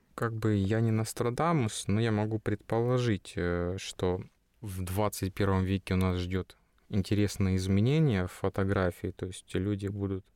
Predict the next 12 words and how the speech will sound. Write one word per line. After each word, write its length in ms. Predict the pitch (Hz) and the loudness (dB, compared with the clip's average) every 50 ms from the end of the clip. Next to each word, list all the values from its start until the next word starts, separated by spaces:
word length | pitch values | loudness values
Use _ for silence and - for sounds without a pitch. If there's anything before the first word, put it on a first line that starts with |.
| _ _ _ _ | _ _ _ _
преимущественно, 680 | - 98 95 101 101 - - 98 - - 92 90 90 90 | -2 2 4 4 2 2 0 -6 -2 -2 0 0 0 -2
скорее 300 | - - 95 92 92 92 | -2 -2 0 0 0 -2
всего, 220 | - - 95 95 | -2 -2 -4 -4
снимать 400 | - - - 95 95 95 92 - | -2 -2 -2 0 0 0 0 -2
на 180 | 92 92 92 90 | -2 -2 -2 -2
девайсы, 600 | 92 90 90 92 92 107 120 127 127 - - 104 | -2 0 0 0 2 2 0 0 -2 -4 -2 0
на 160 | 95 92 87 87 | 0 2 2 2
гаджеты, 540 | 95 104 113 110 104 90 - - 110 107 - _ _ _ _ _ | 2 2 0 -2 -4 -6 -8 -8 -12 -12 -14 _ _ _ _ _
и 500 | 131 135 113 98 95 95 95 92 92 92 - | -8 -4 -2 0 0 2 2 0 0 -2 -2
фотография 580 | - 101 95 - 92 95 98 107 107 - 101 92 | -4 -4 -2 -2 0 0 0 0 0 0 -2 -2
будет 240 | 92 98 95 92 - | 0 0 -2 0 -2
постепенно 720 | - - - - - - - - 101 98 98 92 92 | -4 -6 -6 -8 -10 -6 -2 0 2 2 2 2 0